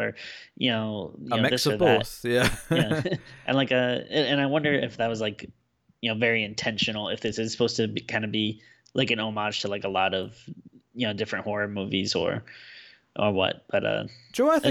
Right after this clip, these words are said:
Speaker 2: think's
Speaker 1: and
Speaker 2: inter-, do you
Speaker 1: again,
Speaker 2: know
Speaker 1: it's a good way, though, that, uh, like, it nev-, nothing ever feels, like, ripped
Speaker 2: Yeah.
Speaker 1: off or anything.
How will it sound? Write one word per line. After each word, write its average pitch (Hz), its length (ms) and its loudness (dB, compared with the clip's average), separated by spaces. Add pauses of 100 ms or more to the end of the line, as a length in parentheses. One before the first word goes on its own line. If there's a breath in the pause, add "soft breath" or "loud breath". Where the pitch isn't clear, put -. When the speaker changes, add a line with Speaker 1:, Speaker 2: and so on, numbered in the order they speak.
Speaker 2:
think's - 40 -2
Speaker 1:
and 190 80 6
Speaker 2:
inter-, 175 180 2
do - 60 -18
you - 160 -20
Speaker 1:
again, 156 160 4
Speaker 2:
know 160 60 2
Speaker 1:
it's 151 100 -2
a 156 160 4
good 160 240 0
way, 110 160 -4
though, 104 160 -8
that, 98 240 -4
uh, - 20 -4
like, 107 220 -8
it 117 80 -6
nev-, 143 260 -2
nothing 135 320 -2
ever 107 200 -2
feels, 101 220 -4
like, 98 160 -4
ripped 123 260 4
Speaker 2:
Yeah. 95 60 2
Speaker 1:
off - 200 -8
or - 100 -12
anything. - 400 -14